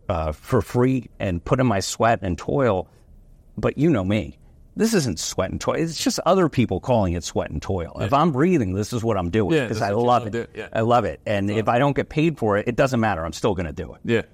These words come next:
Speaker 1: And, and that's just
Speaker 2: The,
Speaker 1: how it works.
Speaker 2: the family point that you just said, like,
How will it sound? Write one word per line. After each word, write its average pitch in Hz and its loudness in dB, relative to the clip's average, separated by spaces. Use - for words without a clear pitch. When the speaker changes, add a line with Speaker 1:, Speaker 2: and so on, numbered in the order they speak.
Speaker 1:
And, 90 0
and 101 0
that's - -2
just 180 2
Speaker 2:
The, 151 2
Speaker 1:
how 90 0
it - -4
works. 82 -4
Speaker 2:
the 139 0
family 165 0
point 120 0
that 95 -2
you 98 0
just 92 0
said, 87 2
like, 95 2